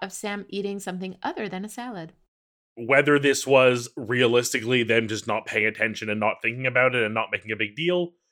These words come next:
Speaker 2: but to me, this shows that, like, maybe he's relaxing a bit, he's more comfortable with his own body and image, that he's okay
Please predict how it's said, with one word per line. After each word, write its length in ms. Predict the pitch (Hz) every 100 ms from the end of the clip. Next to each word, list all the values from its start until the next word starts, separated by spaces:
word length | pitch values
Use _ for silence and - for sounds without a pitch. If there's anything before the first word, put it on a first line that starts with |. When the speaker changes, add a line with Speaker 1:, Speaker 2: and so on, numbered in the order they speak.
| _ _
Speaker 2:
but 200 | 190 147
to 80 | 170
me, 180 | 165 156
this 180 | 156 143
shows 340 | 156 139 127
that, 140 | 139
like, 300 | 131 127 123 _ _ _ -
maybe 300 | 127 131 131
he's 220 | 135 107
relaxing 720 | 120 113 101 131 - 160 151
a 60 | 147
bit, 200 | 165 143
he's 180 | 131 123
more 200 | 110 107
comfortable 500 | - 127 131 139 131
with 80 |
his 140 | 131 135
own 200 | 135 131
body 360 | 139 139 131
and 80 | 131
image, 300 | 127 139 120
that 100 | 110
he's 160 | 107 98
okay 600 | - - 135 135 131